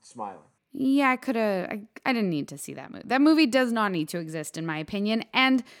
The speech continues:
Speaker 2: seeing one of the inconsequential previous Neos also doesn't have to exist. I wanna see what goes on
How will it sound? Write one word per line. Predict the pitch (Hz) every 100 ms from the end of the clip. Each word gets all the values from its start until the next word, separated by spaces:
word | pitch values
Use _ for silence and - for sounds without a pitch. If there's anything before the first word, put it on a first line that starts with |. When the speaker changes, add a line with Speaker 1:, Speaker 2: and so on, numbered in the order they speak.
| - _
Speaker 2:
seeing | - 311 311 285
one | 285
of | 285
the | 233 233 -
inconsequential | 339 339 285 320 302 - 277 - 330 311 330 285
previous | 214 - - 311 311 320 311 302
Neos | 302 320 320 320 - -
also | - 294 285 220
doesn't | 196 185 208
have | 190 190
to | 196
exist. | 185 170 185 185 - - _ _ _ -
I | 277
wanna | 262
see | 233 226
what | 196
goes | 190 190
on | 185 175 170